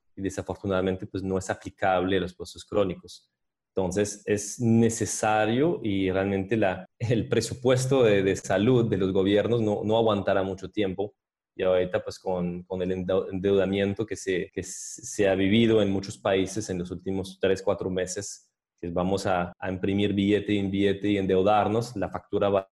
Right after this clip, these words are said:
a llegar próximamente y, y no va a ser sostenible. Entonces, toca volver a la raíz, toca educar a la gente, empoderar a la gente, que ellos toman mejores decisiones en su vida, en cómo, cómo llevan sus vidas, que,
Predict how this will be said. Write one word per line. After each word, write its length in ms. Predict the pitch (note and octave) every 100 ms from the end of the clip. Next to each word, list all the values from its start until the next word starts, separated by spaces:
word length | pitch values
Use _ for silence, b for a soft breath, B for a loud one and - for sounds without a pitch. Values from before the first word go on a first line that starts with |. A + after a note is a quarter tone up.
| _
a 60 | F2+
llegar 460 | E2 E2+ F2+ F2+ - -
próximamente 840 | F#2 - G2+ F2+ F#2 F#2 F2+ E2+ _ _ _ -
y, 500 | G2+ F#2 F#2+ F#2 F#2+
y 60 |
no 160 | G2+ A2+
va 80 | A#2
a 20 |
ser 140 | A#2+
sostenible. 580 | A2+ A#2+ - A2+ C#3 F2+
Entonces, 380 | F2+ F#2 F#2 A2+
toca 200 | G2 B2
volver 460 | A#2 G2+ G2 G#2+ B B B B _
a 80 | G#2
la 140 | G2+
raíz, 380 | F#2+ G2+ C3+ -
toca 260 | G2+ F#2 A2
educar 420 | G#2+ F#2 A2+ B2
a 40 |
la 100 | C3
gente, 480 | - G2 F2+ F2+ F2 G#2
empoderar 640 | F#2+ - G2 F#2+ G2+ C3
a 20 |
la 100 | C3
gente, 480 | - G2 F2+ F2+ F2 _
que 80 | G2
ellos 160 | G2 F#2+
toman 300 | G#2 G2+ G#2
mejores 440 | F#2 G#2+ A2 A#2+
decisiones 840 | G#2+ G2+ - G#2+ G2 G#2+ G#2+ - -
en 160 | F2+
su 240 | F2+ F2+ F2
vida, 460 | G2+ E3 G2+ - _ _ _ -
en 320 | F2+ F2+ F#2 _ _
cómo, 500 | - G2+ G2 G2+ G2
cómo 220 | G#2 G#2+
llevan 320 | G#2 G2 G2
sus 240 | G2 F#2+ G2
vidas, 560 | A2 G#2+ G#2+ G#2 - -
que, 180 | F#2